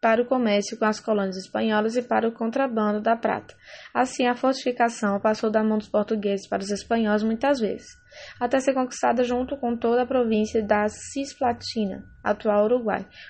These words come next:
por Dom João sexto e depois, em mil oitocentos e vinte e oito, virá o Independente Uruguai.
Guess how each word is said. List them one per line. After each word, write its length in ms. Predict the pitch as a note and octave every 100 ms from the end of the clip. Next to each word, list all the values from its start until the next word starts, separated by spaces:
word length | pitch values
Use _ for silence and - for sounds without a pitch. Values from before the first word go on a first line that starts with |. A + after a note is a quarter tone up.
| -
por 160 | A3+ A3
Dom 240 | A#3 B3
João 340 | A3 G#3+ A3+ C4 - -
sexto 460 | G#3 G3+ - C#4+ -
e 80 | A#3+
depois, 400 | B3+ B3+ A3+ A3
em 80 |
mil 140 | A3 A#3
oitocentos 320 | B3+ B3 A#3
e 40 | A#3+
vinte 220 | A#3 -
e 40 |
oito, 240 | G#3 G3+ G#3+
virá 340 | A3 G#3 G3+
o 60 | G#3+
Independente 1200 | A#3+ B3 B3 B3 B3 G#3 G3+ G3+ G#3 - A3 - A3+
Uruguai. 600 | A#3+ B3+ B3+ A#3 -